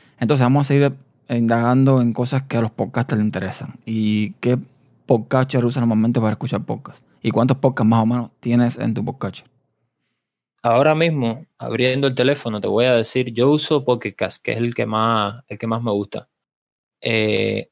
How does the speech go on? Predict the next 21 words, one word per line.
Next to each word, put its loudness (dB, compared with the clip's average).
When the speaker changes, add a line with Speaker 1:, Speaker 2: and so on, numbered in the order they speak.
Speaker 2:
antes 0
escuchaba 0
directo 2
a 2
la 2
web, 2
no -2
sabía 2
tampoco -4
lo 0
que 0
era 2
un -4
podcatcher, -2
no -4
tenía 0
idea 2
que 0
había 4
una -2
aplicación -2